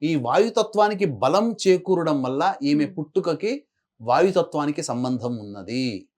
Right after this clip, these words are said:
Speaker 2: Hmm.
Speaker 1: అని చెప్పవచ్చు.
Speaker 2: Hmm.
Speaker 1: అంటే అంతరిక్షంలో అంటే వాయుతత్వమే కదమ్మా.
Speaker 2: అవునండి.
Speaker 1: Hmm?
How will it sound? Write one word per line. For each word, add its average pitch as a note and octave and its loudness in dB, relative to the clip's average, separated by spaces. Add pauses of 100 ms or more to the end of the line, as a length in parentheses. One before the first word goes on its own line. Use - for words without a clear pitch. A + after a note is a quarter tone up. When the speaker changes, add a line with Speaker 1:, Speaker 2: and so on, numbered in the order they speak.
Speaker 2:
Hmm. A3 -10
Speaker 1:
అని F#3+ -2
చెప్పవచ్చు. A2+ -10 (440)
Speaker 2:
Hmm. F#3+ -12
Speaker 1:
అంటే F#3 2
అంతరిక్షంలో G3+ 0
అంటే G3 -2
వాయుతత్వమే F3+ 0
కదమ్మా. F3+ -4
Speaker 2:
అవునండి. F3 -10
Speaker 1:
Hmm? A#3 -10